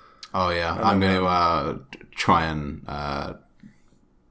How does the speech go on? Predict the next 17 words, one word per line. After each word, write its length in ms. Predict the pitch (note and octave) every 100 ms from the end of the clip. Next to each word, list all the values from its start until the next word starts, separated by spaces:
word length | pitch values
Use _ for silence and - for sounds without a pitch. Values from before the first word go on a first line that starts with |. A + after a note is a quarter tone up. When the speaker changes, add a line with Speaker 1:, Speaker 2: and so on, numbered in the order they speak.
| -
Speaker 1:
yeah, 180 | E3 A2+
I'm 60 | A2+
gonna 100 | A2+
try 260 | - B2+
and 340 | A#2 G#2+ G2+ F#2
rip, 280 | G2+ G2+ -
uh, 420 | - F2 F2 E2 -
o-, 220 | G#2+ -
open 300 | G#2+ G#2+ F#2+
the 80 | E2+
door 500 | D#2+ F2+ E2+ E2 E2
on, 160 | D#2+
uh, 240 | D#2+ D#2+ D#2+
on 120 | F2
a 60 | D#2
mech 280 | D#2 - -
suit. 400 | - C2 -